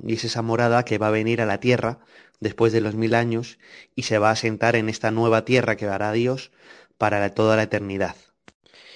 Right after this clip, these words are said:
Y ya por último, hermanos, me gustó muchísimo el versículo treinta, que me hizo reflexionar, que dice que fue expulsado el hijo de Agar, que fue la esclava de Abraham,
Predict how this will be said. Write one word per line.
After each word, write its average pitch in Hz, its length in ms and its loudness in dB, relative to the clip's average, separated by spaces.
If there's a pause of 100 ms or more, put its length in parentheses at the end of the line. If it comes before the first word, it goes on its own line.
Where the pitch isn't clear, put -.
(120)
Y 135 140 2
ya 131 160 4
por 139 120 4
último, 139 280 2
hermanos, 135 420 0
me 127 80 -4
gustó 117 300 -4
muchísimo 127 480 -2
el 120 60 0
versículo 120 500 0
treinta, 139 460 0
que 117 120 -2
me 113 120 2
hizo 123 160 -2
reflexionar, 120 720 -2 (340)
que 120 160 2
dice 127 480 2 (720)
que 135 100 2
fue 143 200 4
expulsado 139 920 2 (1080)
el 127 200 4
hijo 131 240 4
de 123 80 6
Agar, 143 400 2
que 110 100 -4
fue 117 180 -2
la 117 80 0
esclava 127 400 0
de 117 80 0
Abraham, 135 500 0